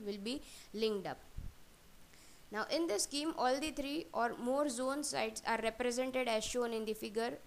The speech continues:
T R, T X by R X, that is the transmitting power T X by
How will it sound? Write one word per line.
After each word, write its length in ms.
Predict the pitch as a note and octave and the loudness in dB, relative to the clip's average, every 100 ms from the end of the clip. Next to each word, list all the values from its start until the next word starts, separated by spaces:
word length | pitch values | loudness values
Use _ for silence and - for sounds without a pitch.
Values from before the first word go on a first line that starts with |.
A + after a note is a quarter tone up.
| - - - - | -18 -20 -12 -4
T 220 | B3 B3 | 0 4
R, 160 | A#3+ A#3 - | 4 2 -4
T 160 | G3+ B3 | -2 0
X 180 | B3 - | 0 0
by 260 | A3 A#3+ - | 2 2 4
R 200 | A3+ A3 | 4 4
X, 180 | F3 - | 0 0
that 240 | G3 G#3+ | 0 2
is 140 | C4 | 0
the 120 | A#3 B3 | 0 0
transmitting 600 | G#3 F#3+ - A#3+ A3+ A3 | 2 0 -2 -4 -4 0
power 400 | G#3 G3+ A3+ A3+ | 0 2 0 -2
T 180 | A3 G#3+ | -2 0
X 160 | A#3+ - | 0 -2
by 300 | F#3+ G3 | 2 2